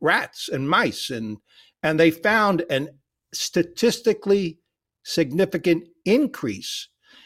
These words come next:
in frontal lobe cancer and heart pa-, uh, heart pa-, cancers. So you're to some extent right. We're, we're, we're frying. Um, it's very low level today, and it's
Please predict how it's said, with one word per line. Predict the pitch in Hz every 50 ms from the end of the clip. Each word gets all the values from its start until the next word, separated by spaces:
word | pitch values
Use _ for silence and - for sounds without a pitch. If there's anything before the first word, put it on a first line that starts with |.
| - _ _ _ -
in | 175 160 156 156 156 151 151 143 - _
frontal | - 202 202 196 202 185 160
lobe | 165 170 170 170
cancer | - 185 190 180 - 208 214 220
and | 214 180
heart | 175 208 247 -
pa-, | - 131 - _ _ _ _ -
uh, | 156 120 110 -
heart | - - - 180 170 - - -
pa-, | - - 120 - _ -
cancers. | - 110 104 - - - - - - - - - - -
So | - - 202 175 165 151 - - - _ _ _ _ _ _ _ -
you're | - 160 190 196 175 156 - -
to | - 196 180
some | - - - 247 285 302
extent | 269 - - - - 220 190 185 185
right. | - 175 214 240 165 107 104 -
We're, | 143 131 135 139 135 131 120 - _
we're, | - 147 147 139
we're | 143 156 156 147 147 139 123 -
frying. | - - - 180 196 226 208 160 117 101 98 104 117 131 - _ _ _ _ _ _ _ _ _ _ -
Um, | 147 139 131 127 123 127 127 139 - _ _ -
it's | 233 - -
very | - 139 123 151 170 185 208 185
low | 170 175 170 170 160
level | 156 156 151 151 143 131 135 123
today, | - - 135 120 135 165 180 131 107 104 117 139 156 - _ -
and | 160 139 131 131 135 135 131
it's | 135 123 - - - - -